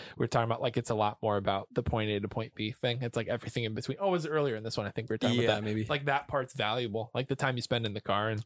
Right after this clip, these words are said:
Speaker 2: Right.
Speaker 1: but that's
Speaker 2: Yep.
Speaker 1: why we're always, you know,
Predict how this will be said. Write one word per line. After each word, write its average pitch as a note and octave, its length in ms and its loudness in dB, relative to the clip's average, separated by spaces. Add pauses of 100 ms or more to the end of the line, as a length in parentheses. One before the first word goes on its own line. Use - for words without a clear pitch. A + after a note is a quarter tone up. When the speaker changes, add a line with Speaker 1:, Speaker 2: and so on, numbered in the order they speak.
Speaker 2:
Right. B2+ 300 0 (360)
Speaker 1:
but G2+ 200 0 (340)
that's A2 120 2
Speaker 2:
Yep. - 40 0
Speaker 1:
why D#3 120 2
we're C#3+ 160 4
always, C#3 300 2 (280)
you B2 80 0
know, A2 140 0